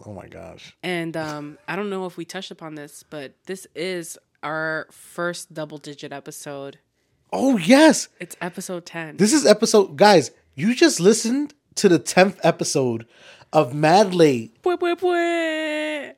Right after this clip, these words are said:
Speaker 1: Wow. Isn't that crazy? It's been ten episodes in such a short amount of time. Yo.
Speaker 2: It just flew by.
Speaker 1: Look at that. We're making progress, guys. By next episode, we're gonna have that Intimates fucking sponsorship.
Speaker 2: <laughs>
Speaker 1: And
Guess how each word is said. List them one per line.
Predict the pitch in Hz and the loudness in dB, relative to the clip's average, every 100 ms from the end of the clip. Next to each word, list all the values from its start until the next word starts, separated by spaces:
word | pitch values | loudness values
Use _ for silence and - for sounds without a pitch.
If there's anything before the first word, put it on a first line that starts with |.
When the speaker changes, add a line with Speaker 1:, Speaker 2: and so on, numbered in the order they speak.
| _ _ _ | _ _ _
Speaker 1:
Wow. | 113 117 135 160 143 110 92 - _ - | -18 2 8 10 10 8 -2 -20 _ -4
Isn't | 170 233 | -2 2
that | 226 196 | 2 2
crazy? | - 143 147 180 208 | 0 0 0 -2 -6
It's | - 143 | -6 -8
been | 127 180 165 | 0 2 2
ten | - 165 | -2 0
episodes | 170 160 175 185 185 208 - _ _ _ _ | 0 0 -2 0 -2 -4 -12 _ _ _ _
in | 131 | -10
such | 127 170 - | -2 -2 -2
a | |
short | - 156 151 | -2 2 2
amount | 147 143 | 2 -2
of | 117 | -2
time. | - 139 151 196 - _ _ _ | -6 -4 -4 -4 -10 _ _ _
Yo. | - 175 131 - 180 | 6 6 6 2 -12
Speaker 2:
It | |
just | 170 185 - | -16 -14 -14
flew | - 175 | -10 -10
by. | 175 156 127 _ _ _ _ _ _ _ - | -10 -14 -20 _ _ _ _ _ _ _ -10
Speaker 1:
Look | 156 196 | -8 -2
at | 165 | 2
that. | 165 117 - | 4 2 -4
We're | 127 165 | -6 -2
making | 185 147 | 0 -2
progress, | 117 135 117 98 92 | -2 0 0 -4 -10
guys. | - 98 90 - _ _ | -10 -10 -12 -16 _ _
By | 127 | -2
next | 135 175 - | 2 2 4
episode, | 175 180 - 180 | 2 4 2 4
we're | 151 | 4
gonna | 170 156 | 2 2
have | 160 135 | 2 4
that | 127 | 2
Intimates | 143 160 175 165 165 - - _ | 2 0 0 0 -2 -6 -8 _
fucking | 165 151 147 | -4 -2 -6
sponsorship. | 147 151 156 156 - 165 160 _ - - | -6 -6 -6 -6 -2 -4 -4 _ -10 -10
Speaker 2:
<laughs> | _ | _
Speaker 1:
And | 131 135 127 120 117 | -6 -2 -2 -2 -4